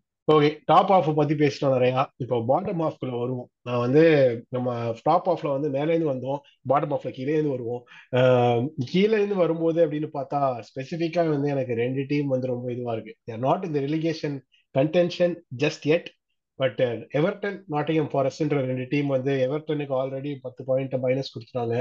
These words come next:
இன்னொரு ஆறு பாயிண்ட் மைனஸ் வரப்போகுதுன்னு இருக்கு. அஹ், நாட்டிங்ஹாம் ஃபாரஸ்ட்டுக்கும் ஏதோ ஒரு டிடக்ஷன் வரப்போகுதுன்னு இருக்கு. அஹ், இதெல்லாம் வச்சு அவங்களால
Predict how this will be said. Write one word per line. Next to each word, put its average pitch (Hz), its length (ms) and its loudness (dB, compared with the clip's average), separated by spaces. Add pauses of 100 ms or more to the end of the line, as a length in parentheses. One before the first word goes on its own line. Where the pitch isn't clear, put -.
(420)
இன்னொரு 127 480 2
ஆறு 143 220 0
பாயிண்ட் 147 280 0
மைனஸ் 135 340 -2
வரப்போகுதுன்னு 143 540 0
இருக்கு. 123 300 -6 (480)
அஹ், 113 140 -2
நாட்டிங்ஹாம் 147 440 -2
ஃபாரஸ்ட்டுக்கும் 147 640 -2
ஏதோ 143 100 -2
ஒரு 139 200 -4
டிடக்ஷன் 143 360 -6
வரப்போகுதுன்னு 135 580 -2
இருக்கு. 131 280 -2 (500)
அஹ், 117 360 0 (200)
இதெல்லாம் 143 440 -2
வச்சு 165 500 -6
அவங்களால 131 360 -8